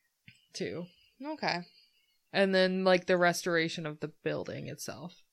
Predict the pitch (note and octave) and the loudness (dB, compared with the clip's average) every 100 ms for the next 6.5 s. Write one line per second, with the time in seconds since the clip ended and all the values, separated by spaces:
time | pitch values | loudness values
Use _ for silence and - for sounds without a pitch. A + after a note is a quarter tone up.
0 | - G4+ G#4 F3 G3 - _ _ _ _ | -2 -2 2 0 0 -6 _ _ _ _
1 | _ _ _ _ _ B3+ B3+ A3 - - | _ _ _ _ _ -8 -4 -4 -4 -10
2 | - _ _ - _ _ _ - G#3 G3 | -20 _ _ -20 _ _ _ -4 -4 0
3 | F#3 F3 E3+ G3+ - _ _ _ _ - | -2 0 -2 -4 -6 _ _ _ _ -20
4 | - - C#4 D4 D#4+ D4 E4 D#4+ D#4 - | -18 -2 0 4 4 4 2 2 2 4
5 | C4+ D#4 F#4 - A3 A#3+ C4+ C4 - A#3 | 6 6 4 4 4 8 8 6 4 2
6 | B3+ C4+ G#3+ G#3 D#4 | 0 4 6 8 4